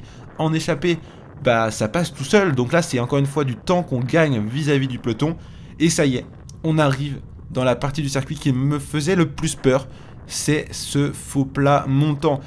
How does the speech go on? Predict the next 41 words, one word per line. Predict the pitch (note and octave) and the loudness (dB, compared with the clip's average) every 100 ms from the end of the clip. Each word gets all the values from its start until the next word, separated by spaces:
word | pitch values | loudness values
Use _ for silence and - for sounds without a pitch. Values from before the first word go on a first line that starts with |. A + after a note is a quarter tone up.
| - - | -12 -2
Alors | A2+ | 0
il | |
n'y | A#2+ | 2
a | |
pas | - F3+ | 2 2
des | C#3+ | 2
pentes | D3 D3 - - - | 0 0 -2 -10 -8
extrêmement | C#3+ - - D#3 C3+ C3 C3 C3+ | -6 -6 -2 2 4 4 2 0
pentues, | C3+ C3+ C3 - D#3+ F#3+ C3+ | 2 -2 -2 -6 -6 -4 0
mais | C3 C3+ D3+ - - A2 | 4 6 4 0 -8 -10
en | A#2 | -4
fait | C#3 D3+ | -2 -2
c'est, | - - A#2 A2+ | -6 -4 -2 -2
c'est | - - A2+ | -4 -6 -2
la | A2 | -2
globalité | A2+ C3 B2+ B2 B2 D#3 D#3+ - - - A2 | 0 0 2 0 2 2 2 -4 -20 -14 0
de | A#2+ | 6
la | C3+ C3+ | 6 6
situation | - C#3 C3 D#3 C#3 | 2 0 2 0 -4
qui | - | -4
fait | C3 | -4
que | |
c'est | B2 | -2
difficile. | A#2+ C3+ C3 A2 - | -4 -4 -2 -4 -2
J'arrive | A2+ C#3 C#3 C#3 | 0 2 2 2
au | C#3+ | 0
pied | - E3 | -2 -4
de | |
cette | F3 - | -2 -2
côte, | E3+ E3 | 0 0
je | A#2 | -2
suis | - A#2 | -6 -2
déjà | A#2+ B2 B2 A2 | 0 2 4 4
à | G#2 | 2
bloc, | A2+ - - - - - - C3 | 2 0 -4 -14 -18 -18 -8 2
et | C#3 | 6
là | E3+ F#3 - - - | 6 4 -4 -14 -4
on | C3+ | 0
est | C#3 | 2
entouré | C3+ - C3 D#3+ | 0 -2 0 0
par | D#3 B2 A#2+ | 4 2 2